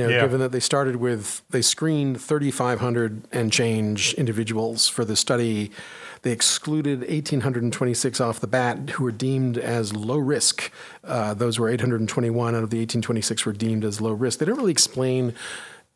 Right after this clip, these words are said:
Speaker 1: very well what that meant, but why they, you know, half the, the individuals were eliminated, uh, in, w-, you know, immediately.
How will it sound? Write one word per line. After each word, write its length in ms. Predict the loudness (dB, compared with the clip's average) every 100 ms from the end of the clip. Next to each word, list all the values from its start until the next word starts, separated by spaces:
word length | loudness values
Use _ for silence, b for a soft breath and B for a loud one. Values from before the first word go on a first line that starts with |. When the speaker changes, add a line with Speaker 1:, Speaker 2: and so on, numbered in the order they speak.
| -18
Speaker 1:
very 340 | -6 0 2
well 280 | 2 2 0
what 180 | 0 0
that 360 | 0 0 -4 -6
meant, 600 | -2 0 2 2 2 -4 0
but 160 | -2
why 540 | -2 -4 -2 0 2 2
they, 300 | 0 0 0
you 280 | 0 0 0
know, 120 | 2
half 300 | 2 0 2
the, 200 | 0 0 -4 -2
the 180 | 0
individuals 500 | 0 0 0 0 0
were 180 | 0 0
eliminated, 500 | 0 0 0 -2 -6 -12 B -4
uh, 160 | -4 -4 _ -8 -2
in, 80 | 0 0
w-, 140 | -2 0
you 100 | 0
know, 180 | 0 0
immediately. 760 | 0 0 2 0 -4 -8 -12